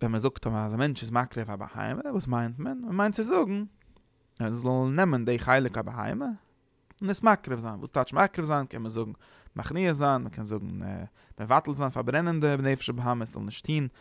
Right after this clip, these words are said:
זאל נישט לעבן ווי קיין בהמה, זאל לעבן ווי א אדם, אדער מען קען זאגן, מען זאל דער המוסר, דער קבלה, וואס מען זאגט אנדערש, וואס מען זאגט, אז מען דארף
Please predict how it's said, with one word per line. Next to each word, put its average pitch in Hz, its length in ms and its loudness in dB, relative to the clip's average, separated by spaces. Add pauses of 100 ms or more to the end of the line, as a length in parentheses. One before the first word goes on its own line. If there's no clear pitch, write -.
(160)
זאל 107 80 -8
נישט - 240 -10
לעבן 165 180 6
ווי 156 100 0
קיין 143 160 -2
בהמה, 127 320 -2
זאל 110 120 -8
לעבן 107 140 -4
ווי 113 120 -2
א 175 160 4
אדם, 135 260 2
אדער 135 160 4
מען 123 80 0
קען 117 140 -2
זאגן, 120 240 0 (1080)
מען 120 100 -4
זאל 110 120 -8
דער 117 240 0
המוסר, 151 420 0
דער 113 520 -2
קבלה, 131 280 0
וואס - 140 0
מען 110 140 -8
זאגט 110 220 -6
אנדערש, 147 340 2
וואס - 400 -16
מען 117 60 0
זאגט, 117 180 -4
אז 113 60 -2
מען 113 100 -2
דארף 113 300 0